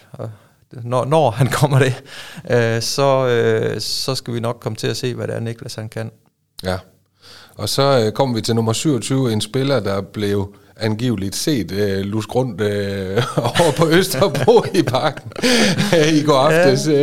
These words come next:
Speaker 2: det ved jeg ikke lige, hvor den kom fra. Der, der er mange sjove bud på sådan en, øh, deadline day der. Men, øh, Sebastian Jørgensen,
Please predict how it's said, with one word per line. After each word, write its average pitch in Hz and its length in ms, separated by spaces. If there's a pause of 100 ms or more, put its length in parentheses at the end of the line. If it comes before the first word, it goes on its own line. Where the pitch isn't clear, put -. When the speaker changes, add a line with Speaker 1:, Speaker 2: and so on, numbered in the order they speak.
(140)
Speaker 2:
det 160 120
ved 156 100
jeg 151 120
ikke 156 120
lige, 147 140
hvor 143 180
den 131 160
kom 143 220
fra. 123 220
Der, 123 420
der 123 140
er 120 100
mange 113 260
sjove 110 300
bud 113 180
på 101 120
sådan 104 120
en, 104 180
øh, 101 200
deadline 107 400
day 107 180
der. 101 140
Men, 107 260
øh, 101 240
Sebastian 131 440
Jørgensen, 127 320